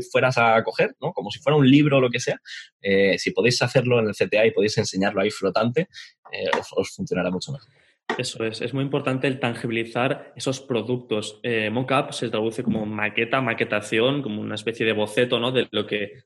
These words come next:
Speaker 2: van a obtener, ya sea un infoproducto, ya sea lo que sea, tangibilizarlo, eh, es,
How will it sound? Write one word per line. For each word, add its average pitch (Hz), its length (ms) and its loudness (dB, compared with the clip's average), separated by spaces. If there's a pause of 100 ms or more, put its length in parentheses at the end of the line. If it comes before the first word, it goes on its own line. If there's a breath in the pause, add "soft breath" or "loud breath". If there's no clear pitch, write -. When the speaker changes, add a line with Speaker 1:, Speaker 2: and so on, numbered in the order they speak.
Speaker 2:
van 117 160 0
a - 20 0
obtener, 117 340 -2
ya 113 80 0
sea 123 140 -4
un 120 60 -2
infoproducto, 135 540 -2
ya 120 120 -2
sea 123 140 -2
lo 117 60 -4
que 131 100 -4
sea, 147 220 -4 (280 loud breath)
tangibilizarlo, 127 1040 -2 (220)
eh, 110 380 2
es, 135 160 -4